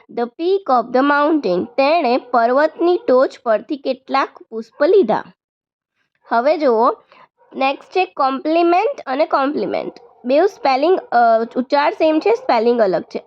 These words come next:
આ ઉપરનું જે કોમ્પ્લિમેન્ટ છે એટલે અભિનંદન કરવા અને આ કોમ્પ્લિમેન્ટ છે એટલે ક્રિયાપૂરક શબ્દ કહેવામાં આવે છે. ઓકે? He accepted compliments on his success. એટલે તેણે પોતાની સફળતા પર મળતા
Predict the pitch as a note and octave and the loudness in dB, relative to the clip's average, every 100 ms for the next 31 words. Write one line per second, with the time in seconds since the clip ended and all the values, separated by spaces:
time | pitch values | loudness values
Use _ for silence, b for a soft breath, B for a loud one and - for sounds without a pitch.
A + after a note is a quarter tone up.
0 | - C#4 - A#3+ - C#4 D#4 F4+ D#4+ C#4+ | -6 -6 -4 -6 -2 0 2 2 0 0
1 | C#4 C#4 A#3+ A3 A#3+ - C#4 - - C4+ | -2 0 0 0 -2 -6 -6 -4 -4 -2
2 | G#3 G3+ C#4 C#4 A3+ G#3 B3 A3 F3 A3+ | -2 0 0 0 0 -2 -2 -2 -2 -2
3 | G4+ B B B - A#3 C4 - C4 F4+ | -4 B B B -6 -4 -2 -2 -2 0
4 | D#4+ D4 C#4 C4+ A#3 A#3+ B3 B3+ A3 A#3 | 0 0 0 0 0 0 -2 -2 0 -2
5 | A#3+ D4 - C4 A#3+ C4+ E4 A#3+ A#3+ C#4 | -2 -4 -4 -4 0 0 0 0 0 -2
6 | - A#3 - G#3+ A3+ A3+ - E2+ B1+ - | -2 -2 0 -4 -4 -6 -4 -6 -8 -8
7 | - - _ b b b - - G4+ - | -12 -16 _ b b b -8 -4 -6 -6
8 | - _ _ - F4+ F#4+ C4 G#3 - C4 | -14 _ _ -2 2 4 2 -2 -4 -2
9 | B3+ - C4+ C#4+ - - B3 A3+ C4 C4+ | -2 -2 -4 -4 -6 -2 -2 -2 -2 -2
10 | C#4 F4 G#4 - - A#3+ A#3 A#3+ C4 C#4+ | 0 2 0 -2 -6 -2 0 0 0 2
11 | D4+ F#4+ A3 F#3 - - - _ b b | 0 0 -4 -4 -8 -12 -12 _ b b
12 | b A3 - A#3+ - B3+ A#3+ B3 C#4 F#4 | b -10 -6 -4 -2 -2 0 2 2 0
13 | - B3 A3+ - F3+ A3+ A#3+ D4+ - E4+ | -2 -6 -8 -6 -4 -2 -2 -2 0 -2
14 | - C#4 D4 D4 A3+ C#4+ - A#3+ C#4+ B3 | 0 0 0 0 -2 -2 -2 0 2 2
15 | A3 C4 E4 F4 D#4 - | 2 2 0 -2 -4 -4